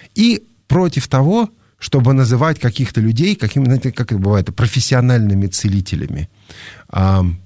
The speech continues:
пойдите на молитвенное собрание, к такому-то, такому-то и получите исцеление, ну вот потому что у него такой особый дар.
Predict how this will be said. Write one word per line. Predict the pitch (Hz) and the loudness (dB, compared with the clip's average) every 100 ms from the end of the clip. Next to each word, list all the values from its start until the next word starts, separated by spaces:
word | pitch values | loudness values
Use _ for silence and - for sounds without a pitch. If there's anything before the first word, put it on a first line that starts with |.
| - | -4
пойдите | 98 117 165 - 127 | 0 2 0 0 0
на | - 101 | 0 0
молитвенное | 104 110 95 95 95 | 0 0 0 -2 -2
собрание, | 95 107 131 185 185 165 - _ _ | -2 -2 0 2 2 0 -2 _ _
к | - | -6
такому-то, | - 120 127 101 95 | -4 0 0 0 0
такому-то | 92 98 180 190 151 | -2 -2 0 0 -2
и | - 139 | -4 -4
получите | 131 113 127 127 107 107 | 0 0 0 -2 -4 -4
исцеление, | 95 - 131 170 123 | -2 -2 0 0 0
ну | 127 | 0
вот | 131 | -2
потому | - 104 120 | -4 -4 -4
что | 101 92 | -2 -2
у | |
него | 92 104 | 0 0
такой | 95 92 95 | -2 -2 -2
особый | 85 95 85 92 | 0 -2 -2 -2
дар. | 82 62 | -4 -8